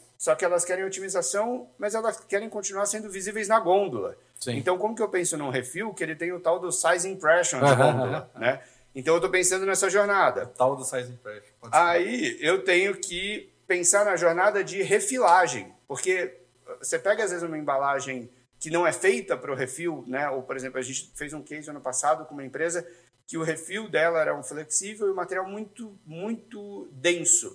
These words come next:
Speaker 2: Uhum.
Speaker 1: Você começa a re-, refilar, quando você colocava numa embalagem rígida, ele entupia e ele nem descia.
Speaker 2: Caraca.
Speaker 1: A experiência é muito ruim.
Speaker 2: Uhum.
Speaker 1: Então, isso vai incentivar você, é,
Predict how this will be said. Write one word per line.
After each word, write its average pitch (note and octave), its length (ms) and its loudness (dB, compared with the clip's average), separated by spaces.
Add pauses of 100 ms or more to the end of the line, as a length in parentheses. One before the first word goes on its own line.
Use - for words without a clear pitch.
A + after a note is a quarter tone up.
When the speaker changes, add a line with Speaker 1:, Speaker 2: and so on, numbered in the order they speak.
(260)
Speaker 2:
Uhum. A2+ 80 -20
Speaker 1:
Você F3+ 120 2
começa A3 260 2
a G#3 100 2
re-, D3+ 300 0
refilar, C#3 720 0 (240)
quando - 160 -8
você E3+ 80 2
colocava G3+ 380 2
numa G3+ 100 0
embalagem C#3 420 0
rígida, C3 640 -6
ele F3 400 -6 (120)
entupia G#3 760 0 (140)
e D3 80 -4
ele F3+ 140 0
nem A3 120 0
descia. E3+ 460 4
Speaker 2:
Caraca. B2 640 -2
Speaker 1:
A E3+ 80 4
experiência A#3 380 4
é - 20 -2
muito A#3 300 -8
ruim. F#3+ 520 -8 (240)
Speaker 2:
Uhum. B2+ 280 -16
Speaker 1:
Então, F#3+ 560 -2
isso G#3 200 4
vai G3 120 2
incentivar F3 760 0
você, C#3+ 580 -2
é, C3+ 420 -2